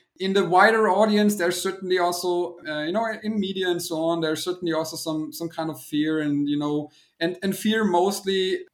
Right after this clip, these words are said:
uh, comes out of, let's say, not knowing the details, not knowing everything about it. Um, every, every time when there is intransparency, it ca-, it can run into fear.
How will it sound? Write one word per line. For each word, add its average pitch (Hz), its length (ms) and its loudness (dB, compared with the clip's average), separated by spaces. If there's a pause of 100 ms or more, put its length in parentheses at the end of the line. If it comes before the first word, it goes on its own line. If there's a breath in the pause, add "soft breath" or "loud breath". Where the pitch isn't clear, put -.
uh, 156 120 -2
comes 180 360 -2
out 165 240 6
of, 160 280 0 (320)
let's 165 160 -2
say, 180 340 6
not 175 260 0
knowing 170 300 4
the 156 60 0
details, 147 880 0
not 170 180 -2
knowing 165 260 4
everything 151 420 -2
about 147 340 -2
it. 139 480 -2
Um, 143 500 -6 (140)
every, 190 240 0 (160)
every 202 320 0
time 180 300 -2
when 170 120 -2
there 156 160 0
is 156 160 -6
intransparency, 147 1160 -4
it 139 80 -18
ca-, 170 300 -2
it 160 200 -2
can 170 380 -2
run 165 220 2
into 165 220 -2
fear. 180 420 -4